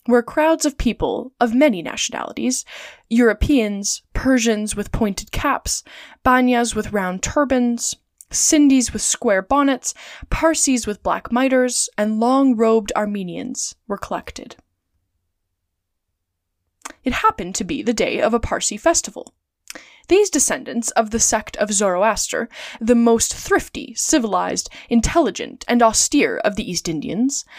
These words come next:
among whom are counted the rich native merchants of Bombay, were celebrating a sort of religious carnival, with processions and shows, in the midst of which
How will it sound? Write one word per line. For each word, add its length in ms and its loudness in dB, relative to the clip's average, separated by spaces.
among 420 4
whom 360 4
are 140 2
counted 480 -4
the 80 -2
rich 380 0
native 360 -2
merchants 480 -4
of 180 -4
Bombay, 600 -2
were 120 4
celebrating 680 2
a 80 2
sort 340 2
of 140 0
religious 420 2
carnival, 580 -6
with 220 2
processions 640 2
and 160 0
shows, 540 -2
in 140 8
the 60 8
midst 400 2
of 120 -2
which 240 -4